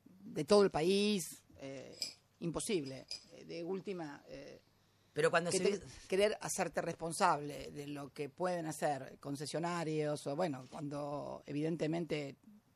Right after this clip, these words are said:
Speaker 1: por lo menos durante la gestión, no pasaba, nosotros no, no, no teníamos conocimiento. El problema vino después que no, esto es por lo menos lo que yo sé. Durante nuestra gestión, los trabajadores, eh,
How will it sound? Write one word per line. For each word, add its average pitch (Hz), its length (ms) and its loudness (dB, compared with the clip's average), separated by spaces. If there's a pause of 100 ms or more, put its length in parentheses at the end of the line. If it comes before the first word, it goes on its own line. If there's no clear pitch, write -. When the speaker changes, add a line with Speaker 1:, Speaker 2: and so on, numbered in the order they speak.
(120)
Speaker 1:
por 151 140 -4
lo 160 60 4
menos 226 220 10
durante 160 420 4
la 147 100 -2
gestión, 196 640 8 (440)
no 170 200 4
pasaba, 165 500 8
nosotros 170 260 2
no, 165 240 4
no, 165 160 2
no 170 120 2
teníamos 175 340 2
conocimiento. 151 960 0 (360)
El 151 120 -2
problema 226 260 4
vino 160 160 4
después 247 240 6
que 165 120 -2
no, 160 840 -4 (140)
esto - 140 0
es - 60 0
por 151 100 -2
lo 147 80 -2
menos 165 280 -4 (600)
lo 147 140 -2
que 143 60 -10
yo 139 120 -4
sé. 139 280 -2 (600)
Durante 160 480 0
nuestra 202 340 2
gestión, 190 540 2 (800)
los 143 220 -6
trabajadores, 160 1080 4
eh, 143 420 -6